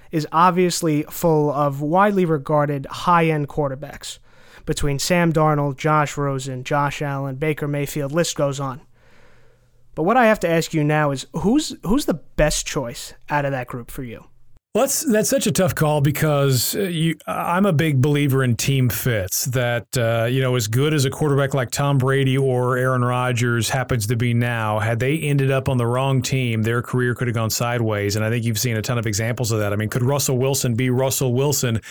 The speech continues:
Speaker 2: if he's on another roster? So I think there's a lot of question marks for me about this class with regard to team fit, because I think all those guys,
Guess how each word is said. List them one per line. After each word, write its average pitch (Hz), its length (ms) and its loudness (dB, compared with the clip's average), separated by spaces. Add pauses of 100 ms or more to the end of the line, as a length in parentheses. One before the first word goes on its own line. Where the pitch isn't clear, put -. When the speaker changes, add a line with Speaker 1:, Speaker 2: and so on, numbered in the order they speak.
(380)
Speaker 2:
if 139 100 0
he's 139 140 4
on 139 140 2
another 127 240 2
roster? 131 500 0
So 147 240 0
I 143 80 0
think 233 300 -2
there's 165 160 2
a 160 40 2
lot 160 140 2
of 139 80 -4
question 170 380 0
marks 143 240 0
for 143 80 0
me 147 160 2
about 135 320 0
this 135 160 0
class 139 480 -2
with 147 400 0
regard 127 580 0 (300)
to 147 120 -2
team 143 340 0
fit, 143 460 0
because 131 260 0
I 143 120 2
think 151 180 -2
all 151 240 0
those 165 220 2
guys, 135 480 0